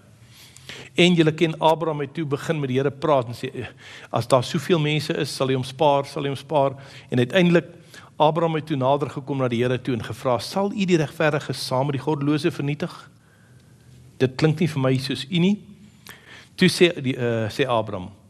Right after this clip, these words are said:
"Moet tog nie kwaad word nie, Here, ek wil nog net een keer praat. Miskien word daar tien gekry." En die Here sê, "Ook oor tien sal ek dit nie verdelg nie." Hoe tragies dat in daai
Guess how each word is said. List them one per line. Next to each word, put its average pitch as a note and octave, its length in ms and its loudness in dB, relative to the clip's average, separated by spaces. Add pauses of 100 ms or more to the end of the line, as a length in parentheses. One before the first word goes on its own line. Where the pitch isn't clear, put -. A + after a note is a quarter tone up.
(400)
"Moet E3 160 0
tog F#3 180 0
nie A3+ 100 0
kwaad D3+ 400 0
word A#2+ 260 -4
nie, G#2 160 -2
Here, A2 280 -4
ek C3 160 -6
wil D#3 100 0
nog D3+ 200 0
net G#3+ 220 2 (140)
een G3+ 320 2
keer A#2 220 0
praat. - 360 -8 (100)
Miskien G#3+ 480 0 (360)
word D#3 220 4
daar D3+ 200 0 (280)
tien C#4 320 2
gekry." B2+ 500 -2 (760)
En A2+ 100 0
die A2 100 2
Here C#3 160 6
sê, C3 380 0 (360)
"Ook A#3+ 340 2
oor F3 220 2
tien G#3+ 260 2
sal D#3+ 440 0
ek - 380 -2
dit C3+ 320 2
nie A#2 160 -2
verdelg G2 680 -4
nie." - 60 -20 (880)
Hoe E3 120 2
tragies D#3+ 520 2
dat C3 200 -2
in D3 80 -6
daai B2+ 280 0